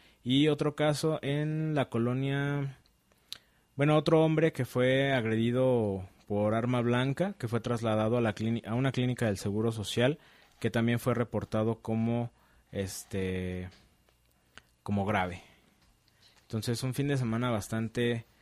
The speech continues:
violento, muchas agresiones, muy consecutivas las agresiones, Jaime, y es un mes en el que llevamos cincuenta y tres casos de homicidio y hasta el momento, este, bueno, todavía faltan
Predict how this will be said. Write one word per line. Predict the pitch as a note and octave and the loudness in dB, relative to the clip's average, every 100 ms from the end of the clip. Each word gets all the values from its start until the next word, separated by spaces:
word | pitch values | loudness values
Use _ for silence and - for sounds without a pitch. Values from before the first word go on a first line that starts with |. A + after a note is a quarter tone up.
| _ _ _ _ | _ _ _ _
violento, | G2+ G#2+ A2 B2 C#3+ C#3 E3 E3 - | 0 2 4 4 2 2 0 0 -2
muchas | A#2+ A#2+ C3+ B2+ | -4 0 -2 -2
agresiones, | A2 G#2 G#2 B2 C3 C3+ | -4 -4 -4 -4 -2 -2
muy | B2+ A#2+ | -2 -2
consecutivas | B2 B2 B2 - F#2+ B2 B2+ B2 | -2 -2 -4 -8 -8 -4 -2 -2
las | G#2+ A2 | -4 -6
agresiones, | G2 G2+ B2+ C3 C#3 | -6 -6 -4 -4 -4
Jaime, | - C#3+ D3+ D#3 | -4 -4 -4 -4
y | A2+ A2+ | 0 0
es | A2+ | 0
un | A#2+ A#2+ | -2 -2
mes | A#2+ B2+ - _ - - - - - | 0 -2 -6 _ -20 -20 -20 -16 -6
en | A2 | -2
el | G#2 | -2
que | G#2+ | 0
llevamos | G#2 G#2 A2 A#2+ A#2+ | 0 0 0 -2 -2
cincuenta | A2 G2+ G2 G2+ | -4 -2 -2 -4
y | |
tres | - A2+ A2 | -2 -4 -2
casos | - A2+ A#2+ G#2+ | -4 -2 -2 -2
de | |
homicidio | G#2 G#2+ G#2+ C3 C#3+ E3 - | 0 -2 0 0 2 0 -2
y | G#2+ | -4
hasta | G2 - | -4 -4
el | G2 | -4
momento, | G2+ G#2+ A#2 B2 C#3 D#3 - - - - | -2 0 -2 -2 -2 -4 -8 -14 -14 -6
este, | G#2 G2 - - G2 F#2+ | -6 -6 -10 -6 -4 -2
bueno, | G2+ A#2+ A#2 | 0 0 0
todavía | B2+ C3 | 0 2
faltan | B2 A#2+ A2 A#2 A2 G2+ G2 | 0 -2 -2 -2 -2 -4 -8